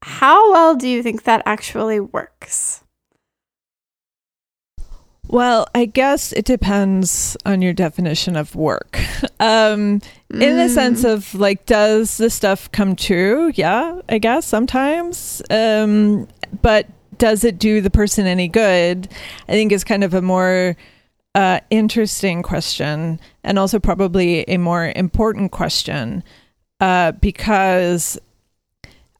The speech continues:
Speaker 2: definitely, I think, you know, both of us have been in situations where we're receiving readings from somebody else,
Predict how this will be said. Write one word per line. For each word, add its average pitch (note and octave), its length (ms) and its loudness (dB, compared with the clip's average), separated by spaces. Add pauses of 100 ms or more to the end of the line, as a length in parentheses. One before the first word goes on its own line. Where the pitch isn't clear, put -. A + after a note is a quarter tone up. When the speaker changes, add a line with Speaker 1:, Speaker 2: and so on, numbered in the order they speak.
(200)
Speaker 2:
definitely, G#3+ 920 0
I G#3 60 -2
think, F#3+ 320 -2
you G3 140 0
know, F3+ 140 2
both G#3+ 340 0
of G#3+ 100 0
us G#3 160 0
have G3+ 140 -2
been G3 160 0
in G3 80 0
situations F#3+ 680 0
where F#3 140 2
we're F3+ 400 0
receiving G#3+ 840 0
readings G#3 380 0
from G#3 160 0
somebody F#3+ 360 0
else, E3+ 460 0